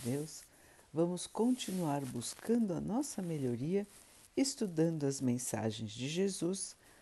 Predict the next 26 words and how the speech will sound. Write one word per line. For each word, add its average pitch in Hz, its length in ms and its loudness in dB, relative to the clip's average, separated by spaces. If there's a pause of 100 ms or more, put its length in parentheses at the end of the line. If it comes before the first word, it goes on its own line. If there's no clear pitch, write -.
(180)
usando 196 440 6
o 190 40 2
livro 180 380 2
Caminho, 180 580 2
Verdade 170 680 2
e 160 40 -2
Vida, 156 400 -2
de 139 220 -2
Emmanuel, 127 600 2 (560)
com 160 200 -6
psicografia 139 920 0
de 131 200 -4
Chico - 340 -2
Xavier. - 500 -2 (480)
A 123 120 4
mensagem 117 560 4
de 123 160 2
hoje 131 340 6
se - 180 0
chama 127 480 2 (240)
Zelo 196 360 10
Próprio. - 600 -2 (680)
Olhai 156 360 10
por 185 240 2
vós 160 360 4
mesmos, 143 720 2